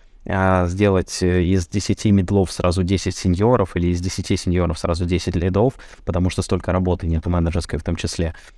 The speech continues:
Но тебя имеют в виду. И самое главное,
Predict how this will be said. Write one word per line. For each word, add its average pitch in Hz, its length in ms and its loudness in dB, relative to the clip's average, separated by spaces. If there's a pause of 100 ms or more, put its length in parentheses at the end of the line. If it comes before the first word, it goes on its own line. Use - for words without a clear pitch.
(120)
Но 101 320 4 (840)
тебя 135 240 2
имеют 123 280 4
в 98 40 0
виду. 98 340 2 (440)
И - 40 -8
самое 107 320 2
главное, 113 720 2